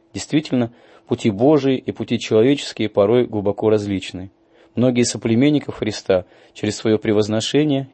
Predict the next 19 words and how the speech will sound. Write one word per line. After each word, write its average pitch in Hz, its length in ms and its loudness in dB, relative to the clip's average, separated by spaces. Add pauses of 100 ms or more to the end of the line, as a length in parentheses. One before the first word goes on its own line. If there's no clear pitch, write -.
(140)
и 113 80 -2
непонимание 113 600 0
сути 107 280 -8
спасения 107 760 -2 (160)
отчуждаются 113 800 0
от 92 140 -4
истинного 92 400 -4
Мессии, 92 580 -6 (560)
в - 60 -20
то 107 80 -4
время 120 200 0
как 113 180 -4
кающиеся 117 680 2
грешники 123 680 -4 (180)
из 107 120 -12
числа - 360 -2
тех 107 240 -4
же 101 100 -8
мытарей 104 580 -2